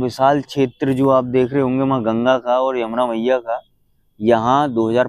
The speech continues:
पच्चीस में अब सिर्फ दो महीने बचे हुए हैं, यहाँ मेला लगने वाला है जो महाकुंभ का है, जो बारह साल बाद लगता है।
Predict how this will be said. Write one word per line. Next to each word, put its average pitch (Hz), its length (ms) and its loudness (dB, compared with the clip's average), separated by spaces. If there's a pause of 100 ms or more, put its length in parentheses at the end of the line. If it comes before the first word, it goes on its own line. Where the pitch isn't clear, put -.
पच्चीस 113 400 -2
में 127 400 -2
अब 127 180 -2
सिर्फ 127 280 -4
दो 117 240 0
महीने 120 260 0
बचे 123 280 -2
हुए 123 280 0
हैं, 147 200 -4 (500)
यहाँ 117 300 0
मेला 113 300 2
लगने 123 240 0
वाला 127 260 2
है 139 80 0
जो 135 160 -2
महाकुंभ 120 680 -2
का 110 120 2
है, 117 220 -2 (300)
जो 139 400 -6
बारह 127 360 2
साल 127 240 -2
बाद 131 220 -2
लगता 107 340 -6
है। 117 160 -8